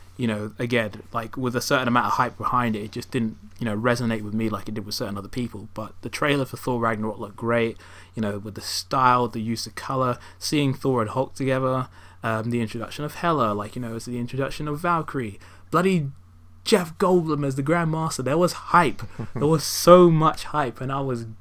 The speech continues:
Speaker 1: giddy as heck. So, um, you know what? Uh, Eddie, take it away. You, I'll leave this to you first. <laughs>
Speaker 2: Yeah, like, um, I actually, I never saw, like, um,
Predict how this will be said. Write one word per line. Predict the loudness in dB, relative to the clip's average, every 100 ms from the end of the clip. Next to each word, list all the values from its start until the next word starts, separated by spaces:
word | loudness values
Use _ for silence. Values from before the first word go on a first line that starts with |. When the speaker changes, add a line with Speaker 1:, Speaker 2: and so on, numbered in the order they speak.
| -2
Speaker 1:
giddy | 0 2 0
as | -2
heck. | -4 -6 -6 -12 -16 -16 -8
So, | -4 0 2 4
um, | 2 2 -2 -6 -18 -20 -20 -20 -4
you | 2
know | 4
what? | 4 0 -10 -2
Uh, | 2 4 2 -4 -16 0
Eddie, | 2 2 2
take | 2 4
it |
away. | 4 2
You, | 0 -4 -4
I'll | 0 2
leave | 2 2
this | 0
to | -2
you | -4
first. | -4 -10 0 2
<laughs> | 2 -4 -10 -10 -12 -16 -16 -16 -16 -18 -14 0
Speaker 2:
Yeah, | 4 6 4
like, | 2 0 2
um, | 2 4 2 -2 -8 -14 -20 4
I | 8
actually, | 8 8 4 4 6
I | 4
never | 2 4 4 2
saw, | 0 2 2
like, | 2 0 0
um, | 0 0 -2 -8